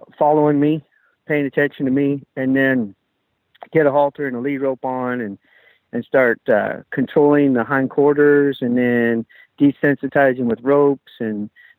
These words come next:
blankets and you know, just keeping it calm for the horse, try to keep the horse as calm as possible. You know, you're always gonna have that flight mode that happens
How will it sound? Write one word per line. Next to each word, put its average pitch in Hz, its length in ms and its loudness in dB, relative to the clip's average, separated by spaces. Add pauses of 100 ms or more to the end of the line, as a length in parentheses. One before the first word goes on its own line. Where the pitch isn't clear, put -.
blankets 139 640 0 (180)
and 104 680 -6 (580)
you 117 120 -2
know, 107 420 2
just 143 240 0 (300)
keeping 151 300 0
it 143 140 0
calm 135 560 0
for 127 140 4
the 117 60 0
horse, 151 300 0 (140)
try 131 140 0
to 123 60 -4
keep 131 200 -8
the 127 60 -4
horse 135 220 -4
as 113 80 -12
calm 135 280 -4
as 123 140 -6
possible. 160 600 -4 (460)
You 143 80 2
know, 147 80 4
you're 139 160 6
always 139 220 -2
gonna 131 220 -4
have 127 320 -4
that 120 320 -2 (480)
flight 147 260 -2
mode 147 280 -8
that - 120 -12
happens 147 400 -10